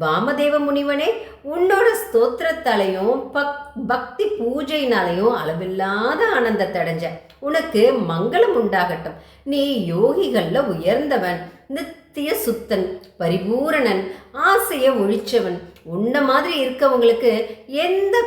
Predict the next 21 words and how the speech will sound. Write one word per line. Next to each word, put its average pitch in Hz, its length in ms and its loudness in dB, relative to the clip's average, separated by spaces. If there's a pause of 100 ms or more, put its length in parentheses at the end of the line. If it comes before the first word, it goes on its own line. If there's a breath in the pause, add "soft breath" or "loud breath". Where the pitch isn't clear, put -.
(120)
கோரிக்கைகளும் 294 760 0 (180)
இல்லைனாலும் 285 840 0 (300 loud breath)
உலகத்தை 330 760 2
காக்கிறதுக்காக 254 1200 0 (120)
சாது 208 440 0 (140)
சொரூபிகளா 233 960 -2
சஞ்சரிப்பீங்க. 185 720 -2 (280 loud breath)
அதனால 311 520 2
நான் 262 420 0
உனக்கு 262 360 -2
செய்ய 226 340 0
வேண்டிய 285 380 -2
காரியம் 208 680 2
என்ன? 165 260 -4 (360 loud breath)
எந்த 226 400 0
விஷயத்தை 254 640 0
என்கிட்ட 240 380 -2
கேட்க 302 380 -6
விரும்புற? 196 380 -2 (500 loud breath)
கேளுன்னு" 320 440 2
சொன்னார். 160 480 -6